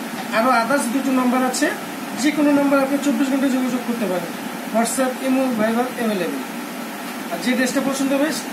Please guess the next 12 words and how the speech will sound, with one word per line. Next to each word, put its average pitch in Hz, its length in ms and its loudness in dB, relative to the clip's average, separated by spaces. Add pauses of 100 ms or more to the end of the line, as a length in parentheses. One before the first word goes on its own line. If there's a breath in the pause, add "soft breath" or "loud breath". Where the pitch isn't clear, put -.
(120)
জামাটার 240 340 2 (120)
screenshot 269 340 0
নিয়ে 294 160 2
আমাদের 226 240 2
নাম্বারে 226 300 2
পাঠিয়ে 233 280 0
আমাদের 214 220 -2
সাথে - 220 -6
সরাসরি 202 380 -4
যোগাযোগ 170 300 -6
করবেন। - 220 -8 (840)
দেখাবো 240 240 0